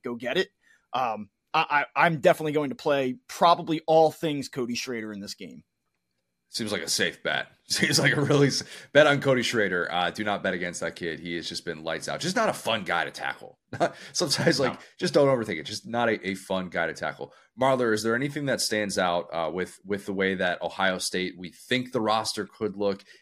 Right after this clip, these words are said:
Speaker 2: It's hard to sit here and say on December nineteenth, as we're recording this, that Marvin Harrison Junior is a lock to play. If Maserati Marv is suddenly gonna be out there,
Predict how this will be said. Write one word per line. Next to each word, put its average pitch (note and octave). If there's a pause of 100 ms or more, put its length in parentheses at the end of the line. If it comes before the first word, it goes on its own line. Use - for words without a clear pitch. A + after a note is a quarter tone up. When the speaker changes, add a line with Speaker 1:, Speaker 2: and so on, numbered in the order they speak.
Speaker 2:
It's -
hard B2
to G#2
sit G#2+
here A2
and F#2
say F#2+
on F2
December F#2+
nineteenth, F#2
as E2+
we're F2+
recording F2+
this, F2 (320)
that E2
Marvin F#2
Harrison F#2
Junior F2+
is E2
a E2
lock E2+
to -
play. F2+
If -
Maserati F#2
Marv F2
is -
suddenly F#2
gonna F2+
be D#2+
out F#2
there, F2+